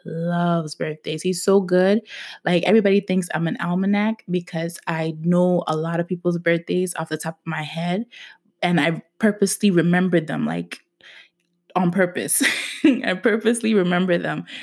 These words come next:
to celebrate and wish them. And I purposely take pictures with everybody so that I can have a picture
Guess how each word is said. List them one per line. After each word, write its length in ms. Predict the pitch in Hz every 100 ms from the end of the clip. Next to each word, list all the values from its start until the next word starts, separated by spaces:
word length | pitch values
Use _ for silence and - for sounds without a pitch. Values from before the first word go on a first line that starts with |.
| -
to 120 | - 175
celebrate 520 | - 175 180 180 -
and 200 | 170 160
wish 280 | 175 175 -
them. 280 | 151 151 - - - -
And 160 | - 165
I 80 | 165
purposely 680 | 202 185 180 180 - 190
take 320 | 180 190 175 -
pictures 320 | 175 - 175
with 140 | 156 -
everybody 480 | 170 180 165 165 160
so 140 | 160
that 160 | 160 -
I 60 |
can 180 | 165 147
have 200 | 165 165
a 60 | 156
picture 500 | - 165 - 160